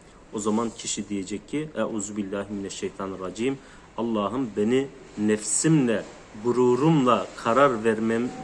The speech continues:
vermem noktasında bana yardımcı ol. Ben nefsimle, gururumla karar vermeyeyim." Allahu Teala onu muhafaza edecek. O kızgınlığı, o siniri ondan alacak. Ama eğer kul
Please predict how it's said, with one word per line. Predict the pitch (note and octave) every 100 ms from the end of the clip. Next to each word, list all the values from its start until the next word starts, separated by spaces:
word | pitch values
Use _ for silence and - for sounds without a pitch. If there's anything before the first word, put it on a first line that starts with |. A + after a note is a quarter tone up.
| G#2
vermem | A2+ A#2 C#3 C3
noktasında | A2 - A2 - A2 C#3+ D3+ - - - G2+
bana | A2 B2
yardımcı | C3 A2 G#2+ G#2+ A2 G#2 A#2+
ol. | D3 D#3 - - - -
Ben | A#2+ C3 A#2
nefsimle, | A#2 - C3+ A#2+ G#2
gururumla | A2 A#2 A#2 B2+ A2+
karar | G2+ - G#2+ C3+ A2+
vermeyeyim." | A2+ B2+ A2 G#2 B2 D#3 D#3 - -
Allahu | C#3+ C3+ A#2 G#2+
Teala | G#2+
onu | A2 B2+
muhafaza | D3+ A2+ A2+ G#2+ A2+ G#2+
edecek. | G2+ G#2 C3+ -
O | F3
kızgınlığı, | E3+ C3+ B2 B2+ A#2+ A#2+
o | D#3+
siniri | D#3+ B2+ B2+
ondan | C3 A#2 C3 F3+ -
alacak. | B2+ B2 A2+ G#2+ - - - -
Ama | D#3 F3+ C#3
eğer | D#3 D3+ - - - -
kul | F#3